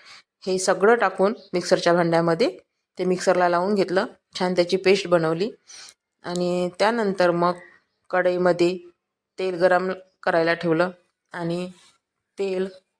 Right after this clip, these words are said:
गरम झाल्यानंतर मग त्यामध्ये जिऱ्याची फोडणी, जिरा मोहरीची फोडणी दिली, कढीपत्ता आणि फक्त एकच मिरची टाकली मग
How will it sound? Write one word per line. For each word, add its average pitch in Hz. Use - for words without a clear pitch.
गरम 185
झाल्यानंतर 185
मग 170
त्यामध्ये 165
जिऱ्याची 180
फोडणी, 180
जिरा 196
मोहरीची 190
फोडणी 185
दिली, 190
कढीपत्ता 180
आणि 196
फक्त 214
एकच 233
मिरची 175
टाकली 156
मग 143